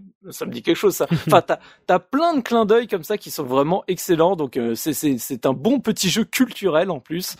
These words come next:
Speaker 2: Oui, d'accord.
Speaker 1: Donc, euh, voilà, c'est vraiment, je vous invite à le faire. C'est, c'est, c'est un pur plaisir, c'est un petit bonbon, quoi.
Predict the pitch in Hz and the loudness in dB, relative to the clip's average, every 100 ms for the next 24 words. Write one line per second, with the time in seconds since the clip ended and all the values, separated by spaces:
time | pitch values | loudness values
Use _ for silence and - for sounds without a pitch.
0 | 104 131 214 127 - 165 175 131 120 113 | -6 -4 -4 -4 0 0 2 0 0 -4
1 | 110 117 113 127 120 131 - 127 113 120 | -4 -4 2 4 4 0 0 2 4 4
2 | 127 175 - 131 117 139 131 139 160 160 | 4 4 0 -2 -2 -2 2 2 2 0
3 | 127 - 135 156 151 117 - - - - | 0 2 4 4 2 -8 -16 -20 -14 0
4 | 139 113 110 104 107 107 104 104 - 139 | 2 4 0 -2 -2 0 0 0 0 0
5 | - 123 117 - - 143 131 180 151 127 | 4 4 4 0 0 -4 -2 -4 -2 -4
6 | 117 - 226 180 139 113 113 113 | -6 -2 2 4 2 0 -8 -10